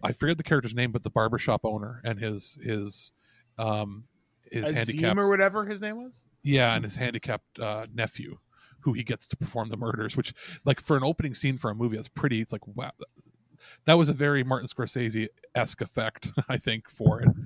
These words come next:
Speaker 1: Um, then, like, it, it strays a bit from the, like, Scorsese's Coppola style of, uh, gangster film in that it does focus more on,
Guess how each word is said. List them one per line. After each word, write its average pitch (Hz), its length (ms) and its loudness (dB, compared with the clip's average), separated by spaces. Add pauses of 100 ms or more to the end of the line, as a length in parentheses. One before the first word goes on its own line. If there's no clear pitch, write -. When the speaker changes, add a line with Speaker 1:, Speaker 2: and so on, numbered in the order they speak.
(540)
Speaker 1:
Um, 117 460 2 (1700)
then, 151 640 4 (880)
like, 165 160 0
it, 165 240 -4 (100)
it 165 200 -4
strays 196 400 0
a 170 40 0
bit 139 220 0
from 131 380 -4
the, 113 300 -4 (760)
like, 117 200 -6
Scorsese's 113 920 -6 (220)
Coppola 117 440 -4
style 113 500 -2
of, 113 240 -10 (280)
uh, - 200 -14 (260)
gangster 113 340 -8
film 120 240 -6
in 117 120 -12
that 120 180 -2 (460)
it 131 120 0
does 131 220 0
focus - 420 -2
more 113 400 -4
on, 110 300 -8